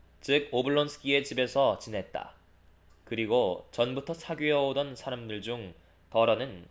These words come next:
어느 틈에 벌써 그가 온 것을 알고 그날로 찾아왔지만 안나는 아무도 만나려고 하지 않았다. 안나는 오전에 내내 돌리와 어린애들을 상대로 시간을 보내었다.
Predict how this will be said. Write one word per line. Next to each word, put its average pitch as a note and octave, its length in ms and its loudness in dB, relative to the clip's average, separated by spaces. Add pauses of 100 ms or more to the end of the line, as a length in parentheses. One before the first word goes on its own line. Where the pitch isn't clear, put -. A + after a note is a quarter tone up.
어느 C3+ 260 0
틈에 C#3 280 0
벌써 B2+ 500 2
그가 B2+ 280 4
온 - 180 -2
것을 A#2 260 -4
알고 G2+ 520 0 (300)
그날로 C3 440 4
찾아왔지만 G2+ 840 -2 (720)
안나는 C3+ 580 0 (460)
아무도 B2 400 0
만나려고 A#2 600 2
하지 A#2+ 280 -8
않았다. F#2 480 -6 (2250)
안나는 C#3 440 4
오전에 C#3 320 2
내내 C3 640 4
돌리와 C3+ 480 6
어린애들을 B2 680 2
상대로 G#2+ 560 -4
시간을 A#2 440 0
보내었다. G2+ 580 -6